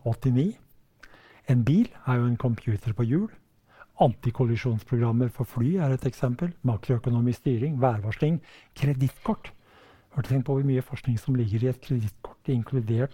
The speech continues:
tykkelsen og dimensjonene? Eh, de internasjonale avtalene, Teslaen, eh, det jeg liker aller best i det siste, vaskemaskinen har jeg jo hatt en stund, og oppvaskmaskinen også. Det, men det er altså en Roomba,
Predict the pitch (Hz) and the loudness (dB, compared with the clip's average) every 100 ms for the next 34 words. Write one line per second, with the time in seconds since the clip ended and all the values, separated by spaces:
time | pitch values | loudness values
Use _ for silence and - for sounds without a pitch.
0 | - - - - 101 - 147 151 139 123 | -6 -6 -6 -6 -6 -4 -2 0 0 0
1 | 120 120 120 123 120 104 110 190 - _ | 0 0 0 0 -2 -2 0 -2 -4 _
2 | - - - - - - _ _ 123 120 | -20 -20 -20 -20 -20 -20 _ _ 0 2
3 | 117 113 117 113 120 107 127 120 - 117 | 2 0 2 2 2 2 2 2 0 -2
4 | - 120 123 123 110 - 113 151 147 - | 0 0 2 2 -2 -2 0 0 -2 0
5 | 131 - 160 180 160 - - _ _ _ | 0 0 0 0 -2 -10 -20 _ _ _
6 | 123 120 110 120 123 117 131 120 117 143 | 0 2 2 2 2 0 0 0 2 2
7 | 151 - 123 113 139 - 175 151 147 131 | 0 0 -2 0 -2 0 -2 -2 -6 -8
8 | - 123 - 107 104 139 151 127 123 120 | -4 -6 -4 -4 -2 -2 -2 -2 -2 -2
9 | 117 127 117 - 165 131 127 - 110 107 | -2 -2 -2 -2 -2 0 0 -2 -8 -6
10 | 120 120 113 - 175 202 - - - - | -2 -2 -2 -2 -4 -6 -16 -20 -20 -8
11 | - 117 120 123 160 120 123 117 120 117 | 0 2 2 0 -2 0 0 2 0 0
12 | 113 - 139 127 127 123 131 151 | -2 -2 -2 2 2 2 2 2